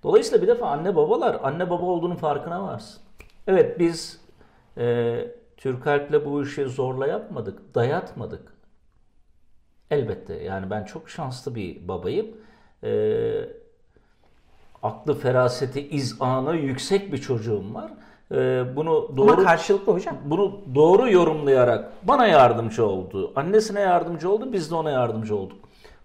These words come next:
Speaker 1: Bu noktada anne babalar anne baba olduğunu unutmasın. Arkadaş falan değilsiniz.
Speaker 2: Tabii,
Speaker 1: Ne demek
Speaker 2: tabii.
Speaker 1: kapıyı açamıyorum da giremiyorum da çocuğun özel sahası da vesaire de. E, çocuğun içeride ne yaptığını biliyor musun? Hocam burada asıl tehlikeli olan ne biliyor musun?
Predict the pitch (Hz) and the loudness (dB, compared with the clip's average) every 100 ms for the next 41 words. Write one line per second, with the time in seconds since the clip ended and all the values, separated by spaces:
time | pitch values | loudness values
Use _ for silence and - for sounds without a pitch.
0 | - 240 254 233 117 87 - - 135 185 | -8 0 0 0 -2 -2 -8 -8 -8 -2
1 | 233 156 175 160 120 131 135 147 120 110 | 0 0 0 -4 -4 -8 -6 -6 -4 -8
2 | 98 95 90 - - - 202 - 220 202 | -8 -12 -14 -18 -20 -12 -8 -2 0 0
3 | - - 202 381 330 120 - - 180 240 | -2 -8 -8 -4 -2 -4 -6 -6 -4 -4
4 | 254 220 180 220 - - 214 214 202 180 | -2 -2 2 4 4 4 4 4 6 6
5 | 156 170 151 151 143 143 131 135 139 131 | 4 -2 2 4 4 2 2 2 2 2
6 | 127 123 123 127 127 123 117 117 117 117 | -2 0 -4 -4 -4 -4 -2 0 0 0
7 | - 113 107 - 98 92 101 - 101 95 | -2 -2 -4 -6 -8 -4 -4 -4 -6 -4
8 | 90 - 214 196 233 - - - 170 160 | -4 2 2 4 0 -2 -16 -8 -6 -2
9 | 208 180 196 190 196 196 202 202 190 185 | -2 -2 0 0 0 0 -2 -2 -6 -4
10 | 165 208 226 226 - 143 - - - 170 | -6 -6 -4 -6 -6 -6 -8 -18 -4 -2
11 | 214 160 - - - 233 240 190 269 233 | 0 -2 -2 -14 -4 0 2 2 0 -2
12 | 220 226 - 254 240 220 220 - 277 294 | -2 -2 -4 -4 -2 -2 -4 -4 -4 -6
13 | - - | -8 -12